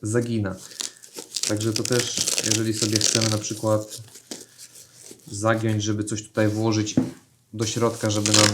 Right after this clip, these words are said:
też na przykład jest mniejsze, jakiś obiektyw, żeby nam nie latał do góry, no to możemy go tą klapką przykryć, także to też jest całkiem fajne.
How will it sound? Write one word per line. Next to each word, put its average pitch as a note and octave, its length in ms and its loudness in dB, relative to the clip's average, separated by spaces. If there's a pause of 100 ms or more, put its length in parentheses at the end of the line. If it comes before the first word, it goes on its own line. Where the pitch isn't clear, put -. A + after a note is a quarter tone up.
też G#2+ 200 0
na G#2+ 80 0
przykład A2 200 -4
jest G#2+ 140 0
mniejsze, A2+ 580 2
jakiś - 220 -6
obiektyw, A2 420 -2
żeby G#2+ 160 2
nam G#2+ 160 2
nie A2 80 2
latał G#2+ 280 2
do A2 80 0
góry, B2 380 2 (240)
no F#2+ 60 -10
to A#2 100 -4
możemy A2+ 240 0
go G#2+ 80 0
tą G#2+ 140 -2
klapką G#2+ 400 0
przykryć, - 400 -4
także G#2 200 -6
to - 100 -16
też G#2+ 180 -2
jest G#2 160 -4
całkiem G#2 300 -2
fajne. F#2+ 340 -4